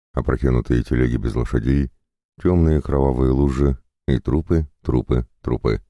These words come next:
Над трупами, деловито жужжа, велись жирные зеленые мухи. «Вон там засаду устроили», —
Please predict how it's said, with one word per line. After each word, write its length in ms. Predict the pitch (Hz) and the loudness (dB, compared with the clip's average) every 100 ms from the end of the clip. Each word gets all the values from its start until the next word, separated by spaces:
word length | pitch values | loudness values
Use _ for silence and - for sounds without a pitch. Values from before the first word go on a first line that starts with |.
| _ _ _ _ _ _ _ | _ _ _ _ _ _ _
Над 220 | 73 71 | 0 0
трупами, 520 | - 64 64 64 64 57 57 | 0 -2 0 2 2 0 -4
деловито 520 | 58 62 60 62 62 | -2 0 2 2 0
жужжа, 540 | 53 57 52 65 73 - _ _ _ _ | -2 -4 -2 0 -2 -4 _ _ _ _
велись 480 | 65 65 67 69 - - | 0 2 2 2 -2 -6
жирные 560 | 64 60 71 62 62 | -4 0 0 2 2
зеленые 480 | 62 62 60 57 60 | 2 0 0 0 2
мухи. 380 | 64 55 58 - - _ _ _ _ _ _ _ _ | 0 -2 -4 -6 -10 _ _ _ _ _ _ _ _
«Вон 300 | 67 76 76 | -2 0 0
там 200 | 78 73 | 0 0
засаду 380 | 65 67 65 60 | 0 0 0 0
устроили», — 640 | 60 - 62 58 53 52 | -4 -2 0 0 0 -4